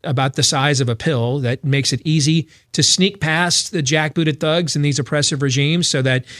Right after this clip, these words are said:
people who are being persecuted can then download it from there.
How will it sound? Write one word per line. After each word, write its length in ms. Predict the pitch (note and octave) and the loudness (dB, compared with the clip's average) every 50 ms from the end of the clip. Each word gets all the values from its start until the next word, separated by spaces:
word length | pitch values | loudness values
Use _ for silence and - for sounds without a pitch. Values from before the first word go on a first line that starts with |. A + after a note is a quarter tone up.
| - - - | -20 -4 -2
people 260 | E3 D#3 B2 E3+ D#3 | 0 0 2 2 2
who 80 | C3+ D#3 | 2 2
are 140 | C#3+ C3+ | 2 2
being 200 | B2+ C#3+ C#3 C3 | 2 2 0 0
persecuted 680 | A#2+ - - F3 D3+ - - D3+ - - D#3 E3 F3+ D#3 | 0 -2 -2 -2 -2 0 0 0 0 0 0 0 0 -2
can 140 | - D3+ C3+ | -2 -2 0
then 160 | B2+ B2+ B2+ | 0 0 0
download 500 | A#2 C3+ C3 C3+ C#3 D3 C#3+ C#3 C#3+ C#3 | 0 0 0 0 0 0 0 0 0 0
it 180 | D3 E3 - - | -2 -4 -4 -6
from 200 | - D#3 C3+ C3 | -4 -2 0 2
there. 320 | B2+ C3+ D3+ E3+ F3+ | 2 2 2 0 -2